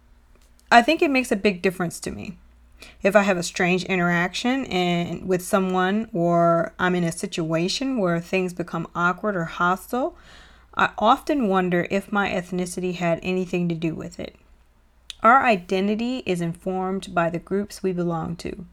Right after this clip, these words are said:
where we grew up, our socioeconomic status, values, and beliefs. There will always be differences in perceptions, customs, behaviors, and beliefs.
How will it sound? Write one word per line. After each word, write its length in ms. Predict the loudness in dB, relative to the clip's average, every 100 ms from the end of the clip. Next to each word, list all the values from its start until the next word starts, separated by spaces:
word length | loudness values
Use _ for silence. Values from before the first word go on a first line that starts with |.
| _ -20 -20 -20 -20 -20 _ -20 -20 -20 -20 -20 -20 0
where 200 | 4 6
we 140 | 4
grew 300 | 2 2 2
up, 280 | 4 4 2 0
our 140 | 0
socioeconomic 1000 | 0 -4 -4 -2 -2 -2 -2 -2 -2 -4
status, 600 | -4 -2 0 -2 -4 -8 -4
values, 800 | 0 2 2 0 0 0 -2
and 100 | -6
beliefs. 680 | -8 -4 -2 -2 -2 -8 -18 -20 _ _ -20 _ -20 -20 -20 -20 -20 0
There 140 | 2
will 180 | 4 2 2
always 480 | 4 4 4 0 -2
be 240 | -2 -2
differences 640 | 0 -2 -2 -4 -4 -6 -4
in 140 | -6
perceptions, 920 | -6 -8 -4 -4 -2 -6 -6 -8 -12 -20 _
customs, 720 | -6 -6 -4 -6 -6 -8 -14 _
behaviors, 800 | -6 -4 -2 0 0 -2 -4 -6 -4
and 140 | -2 0
beliefs. 540 | 0 0 -4 -8 -18